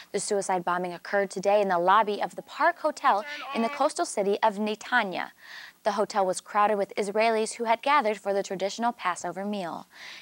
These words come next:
The Israeli government says it will respond using self, self-defense. An Arab summit, summit began in Beirut. Palestinian leader Yasser Arafat decided not to attend because of restrictions,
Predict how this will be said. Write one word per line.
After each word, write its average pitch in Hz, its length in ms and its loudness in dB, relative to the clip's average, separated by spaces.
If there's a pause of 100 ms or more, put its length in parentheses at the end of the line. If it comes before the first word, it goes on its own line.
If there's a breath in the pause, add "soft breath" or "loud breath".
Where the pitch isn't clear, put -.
The 208 120 4
Israeli 180 340 4
government 180 400 0
says 185 240 4
it 202 160 2
will 240 160 2
respond 214 640 0
using 190 400 -2
self, 160 260 0 (140)
self-defense. - 1040 -4 (1200 loud breath)
An 208 60 4
Arab 202 320 6
summit, 208 360 2
summit 240 360 2
began 202 320 2
in 185 220 -2
Beirut. 190 580 2 (300 loud breath)
Palestinian 196 520 2
leader 185 300 0
Yasser 190 500 2
Arafat 208 380 4
decided 202 420 0
not 214 360 -2
to 359 100 -2
attend 220 400 -2
because 220 260 -2
of 240 120 -8
restrictions, 247 680 -6